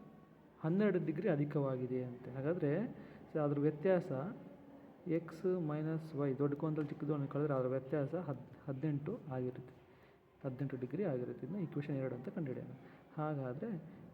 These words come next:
ಈಕ್ವೇಷನ್ ಎರಡರಿಂದ ಎಕ್ಸ್ ಏನಾಗುತ್ತೆ, ಹದಿನೆಂಟು ಪ್ಲಸ್ ವೈ ಆಗುತ್ತೆ. ಈಕ್ವೇಷನ್ ಒನ್ಗೆ ಇದನ್ನ ನಾವು ಸಬ್ಸ್ಟಿಟ್ಯೂಟ್ ಮಾಡಿದಾಗ ಹದಿನೆಂಟು ಪ್ಲಸ್ ವೈ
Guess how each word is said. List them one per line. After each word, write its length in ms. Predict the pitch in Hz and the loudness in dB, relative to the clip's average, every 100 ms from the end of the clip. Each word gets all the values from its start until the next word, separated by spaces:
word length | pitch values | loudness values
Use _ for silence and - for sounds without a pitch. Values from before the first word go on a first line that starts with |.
| 165 | -8
ಈಕ್ವೇಷನ್ 360 | 147 - 165 147 | -2 0 2 4
ಎರಡರಿಂದ 420 | 165 170 139 127 | 4 4 2 0
ಎಕ್ಸ್ 440 | 190 151 151 - | 0 0 0 0
ಏನಾಗುತ್ತೆ, 460 | 175 147 135 - - - | 0 2 -2 -2 -2 -2
ಹದಿನೆಂಟು 540 | 139 135 165 160 175 | -4 -2 -2 0 0
ಪ್ಲಸ್ 360 | 165 151 147 135 | 2 0 0 -2
ವೈ 180 | 131 135 | 0 0
ಆಗುತ್ತೆ. 380 | 123 120 - 127 - - - | -2 -6 -10 -14 -16 -14 -8
ಈಕ್ವೇಷನ್ 400 | 147 160 156 151 | 0 0 2 2
ಒನ್ಗೆ 340 | 147 170 165 170 | 2 2 2 2
ಇದನ್ನ 260 | 147 151 147 147 180 | 2 2 0 -2 -4
ನಾವು 180 | 147 135 | -2 -2
ಸಬ್ಸ್ಟಿಟ್ಯೂಟ್ 520 | 135 135 - 165 160 | -2 -6 -2 -2 -2
ಮಾಡಿದಾಗ 380 | 139 127 127 131 185 151 - - - - - - | -2 -2 -4 -2 -2 -2 -6 -16 -18 -20 -8 -2
ಹದಿನೆಂಟು 560 | 139 131 165 160 160 | -2 0 -2 -2 -2
ಪ್ಲಸ್ 500 | 165 - 143 147 127 | -2 0 -2 -2 -2
ವೈ 160 | 131 | 0